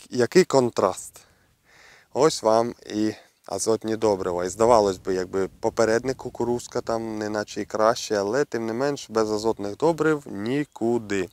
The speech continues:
Наші експерименти, там, карбамід, селітра — це ще питання відкрите. По ячменю ми гірше, ми отакої картини, скажімо так, не бачимо. Ну, скажімо,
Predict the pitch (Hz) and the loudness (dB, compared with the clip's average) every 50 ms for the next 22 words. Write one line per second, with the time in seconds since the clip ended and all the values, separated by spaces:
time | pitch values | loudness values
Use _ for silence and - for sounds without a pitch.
0 | _ - - - - - - - - - - _ - 135 127 120 - - 113 104 | _ -20 -20 -20 -20 -20 -20 -20 -20 -20 -20 _ 2 4 4 4 4 2 -2 -2
1 | - - - 113 113 113 113 107 104 98 - 98 - - 95 95 95 95 - - | -2 -2 0 0 2 2 0 -2 -2 -4 -8 -8 -6 -4 -4 -6 -6 -10 -8 -6
2 | 107 104 104 107 110 110 110 107 104 92 - - - - - 101 101 104 95 - | -6 -4 -4 -4 -2 -2 -2 -4 -4 -6 -8 -12 -12 -8 -8 -8 -6 -8 -10 -6
3 | - 98 92 - - 101 95 - - - 98 95 - - 101 - - 104 95 98 | -6 -6 -6 -4 -6 -6 -6 -6 -8 -8 -8 -8 -8 -8 -8 -6 -4 -4 -4 -4
4 | 98 98 110 139 - - - 247 262 247 - 240 240 - _ _ - - - - | -6 -6 -6 -8 -8 -8 -6 -6 -6 -2 -2 -2 -2 -2 _ _ -20 -20 -20 -20
5 | - _ _ _ - 151 151 156 147 143 - - 151 151 147 143 139 131 131 135 | -20 _ _ _ 2 4 6 6 4 4 0 -2 0 0 2 2 2 2 2 2
6 | 131 135 135 - _ 123 117 101 117 147 160 156 135 117 - - - 131 - - | 2 2 2 0 _ -14 -12 -4 0 2 4 4 4 2 0 -2 -2 0 2 4
7 | 147 139 123 117 - - - - 151 127 110 - - 139 143 - - 135 113 107 | 6 6 6 6 6 4 6 6 6 6 6 8 6 6 6 8 6 6 6 6
8 | 101 - - 123 117 123 131 127 131 - 113 98 - - 107 117 143 151 131 113 | 2 2 2 2 4 6 6 6 6 6 4 4 2 2 2 2 2 4 6 6
9 | 107 104 - - 131 147 160 156 160 170 123 98 - - - 117 104 104 113 107 | 4 4 4 0 2 4 6 6 6 6 4 2 0 -2 0 0 0 0 0 0
10 | 107 107 101 | 2 2 2